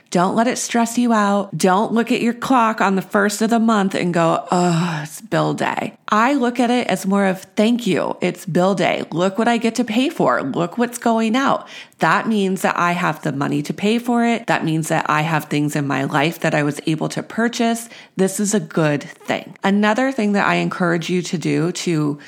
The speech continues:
make your relationship with money a little bit healthier if you feel, again, stressed out by money,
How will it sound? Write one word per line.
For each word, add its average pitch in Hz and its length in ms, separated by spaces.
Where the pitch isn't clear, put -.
make 294 220
your 294 120
relationship 190 600
with 175 160
money 156 400
a 156 60
little 156 220
bit 156 220
healthier 196 720
if 165 240
you 160 160
feel, 156 640
again, 143 360
stressed - 420
out 143 240
by 185 140
money, 220 420